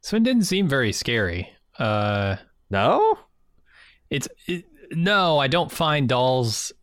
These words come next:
Speaker 1: scary, I guess. And, and, and teddy bears, essentially. I don't find teddy bears scary, even when they're possessed by the demons of t-, some other realm.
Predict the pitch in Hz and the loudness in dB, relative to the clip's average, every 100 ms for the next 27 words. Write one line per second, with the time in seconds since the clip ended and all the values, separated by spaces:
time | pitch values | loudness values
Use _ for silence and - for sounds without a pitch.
0 | _ _ - - - 131 123 131 131 127 | _ _ -18 -10 -6 -2 0 0 0 0
1 | 127 131 131 135 175 190 196 180 175 151 | 0 0 0 0 0 0 -2 -2 -2 -2
2 | 139 - - 170 120 98 90 92 95 107 | -4 -8 -4 0 0 -2 -4 -4 -4 -4
3 | 107 101 104 95 117 139 - 127 123 120 | -4 -4 -4 -2 -2 -2 -2 -2 0 0
4 | 113 - 127 123 113 120 113 110 - - | -2 -2 -2 -2 -2 -2 -2 -4 -8 -6
5 | 127 117 120 123 120 - _ _ _ _ | -2 0 0 -2 -4 -8 _ _ _ _
6 | _ - 117 117 113 110 107 - 110 113 | _ -6 -2 0 0 0 0 -2 0 0
7 | 113 - 117 113 104 104 113 113 113 101 | -2 -4 -2 0 -2 -2 0 0 0 0
8 | 107 101 - - _ _ _ _ - - | -4 -6 -10 -20 _ _ _ _ -18 -10
9 | - 117 113 110 117 117 113 110 117 117 | -4 -2 0 -2 -2 -2 -2 -2 0 2
10 | 117 113 | 0 -2